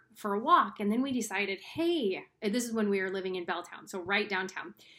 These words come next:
We took her for a walk, and we decided, "Hey, you know, it would be really great if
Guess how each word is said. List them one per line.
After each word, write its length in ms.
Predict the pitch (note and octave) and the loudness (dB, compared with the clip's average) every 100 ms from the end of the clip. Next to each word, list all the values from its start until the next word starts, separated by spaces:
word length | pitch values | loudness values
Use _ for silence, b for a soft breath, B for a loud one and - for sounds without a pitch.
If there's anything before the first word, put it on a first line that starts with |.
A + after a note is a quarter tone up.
| B B | B B
We 160 | A3 A#3+ | -4 -2
took 180 | C4+ D4 | -2 -2
her 100 | D4 | -2
for 140 | B3 | 0
a 40 | |
walk, 260 | G#3+ G3 G#3 | 0 0 0
and 80 | G3 | -4
we 100 | F#3 | -4
decided, 460 | F#3 F#3 F3+ F3+ | -6 -4 -4 -6
"Hey, 260 | - - D4 | -8 -4 -2
you 180 | D4 B3 | 0 2
know, 260 | G#3 G3+ G#3+ | 2 0 0
it 80 | G#3+ | -2
would 120 | A3 | 0
be 120 | B3 | -2
really 280 | G#3 G3 G#3+ | 0 0 0
great 480 | G#3 E3 E3+ F#3 - | -4 -6 -4 -6 -6
if 380 | G3+ F#3 F3 E3+ | -6 -2 -2 -4